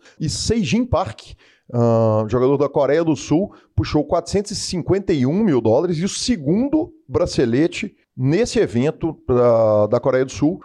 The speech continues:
O primeiro bracelete tinha sido no evento feminino. Então, o primeiro bracelete em eventos abertos, esse bracelete do Seijin Park.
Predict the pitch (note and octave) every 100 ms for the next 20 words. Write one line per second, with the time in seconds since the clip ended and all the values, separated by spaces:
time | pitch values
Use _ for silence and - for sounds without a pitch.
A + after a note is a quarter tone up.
0 | - B2+ B2+ A#2+ A#2 A#2 B2+ C3+ C3+ C#3
1 | C#3 A#2 - D#3+ D3 C3+ D3+ B2 C3+ D#3+
2 | E3+ C#3+ B2 G#2+ B2+ B2+ C3+ D#3+ D#3 D#3+
3 | - C3 D3 D#3+ C3 C#3 D3+ B2+ A#2+ D#3
4 | - - - - A2+ G#2+ A2 G2+ A#2 A2
5 | - - C3+ D3 E3 C#3+ D#3+